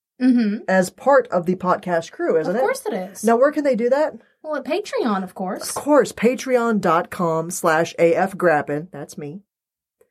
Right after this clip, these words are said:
Speaker 2: Because I set it up before thinking about setting it up as the Melting Podcast. But anyway, patreon dot com slash A F Grappin.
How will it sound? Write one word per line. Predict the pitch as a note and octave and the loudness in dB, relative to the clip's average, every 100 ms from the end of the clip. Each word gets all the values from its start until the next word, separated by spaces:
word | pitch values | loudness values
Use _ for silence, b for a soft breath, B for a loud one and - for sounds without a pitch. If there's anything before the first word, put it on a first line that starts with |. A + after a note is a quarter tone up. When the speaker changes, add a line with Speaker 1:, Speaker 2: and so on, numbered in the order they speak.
| _ _ _ _ | _ _ _ _
Speaker 2:
Because | - F3+ | 0 4
I | E3 D#3+ - _ - | 4 2 -2 _ -6
set | - E3 | -2 0
it | E3+ | 0
up | D3 | -2
before | D#3 E3+ D#3 | -2 -2 0
thinking | E3+ D3+ D#3 | -4 -6 -6
about | D3+ D#3 | -4 -4
setting | D3+ D#3 D3+ | -4 -4 -4
it | D#3 | -4
up | D#3 | -4
as | D3+ D3 | -4 -6
the | |
Melting | D3+ C#3 D3+ | -12 -12 -12
Podcast. | D3 B2 D3 D3+ | -10 -10 -10 -8
But | G#3 | 0
anyway, | D4 F4+ C#4+ D3 C#3+ - | 2 4 2 2 -4 -4
patreon | C#4+ D4+ D4+ C4+ | -2 0 0 0
dot | B3 A#3 | 2 0
com | - G#3 G#3+ | -2 -2 -2
slash | A3 G3 F#3 - | -2 -2 0 0
A | F3 | 0
F | G#3 | 0
Grappin. | G#3 F3+ D#3 E3 F#3 | 0 0 2 0 -2